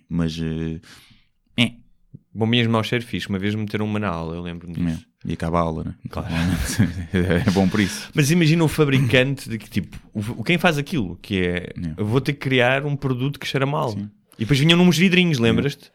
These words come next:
Speaker 1: Sim.
Speaker 2: Tinhas de ter cuidado, que se aquela merda se partia dentro
Speaker 1: É.
Speaker 2: das calças.
Speaker 1: E quem é que se lembrou disso, não é?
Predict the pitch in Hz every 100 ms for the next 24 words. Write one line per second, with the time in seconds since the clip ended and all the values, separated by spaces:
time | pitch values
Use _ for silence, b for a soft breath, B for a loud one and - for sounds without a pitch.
0 | _ - 104 104 117 135 - 147 143 -
1 | 90 101 101 104 107 - 104 113 107 107
2 | 104 104 104 113 120 131 135 - 208 -
3 | 185 - 175 170 180 139 139 107 110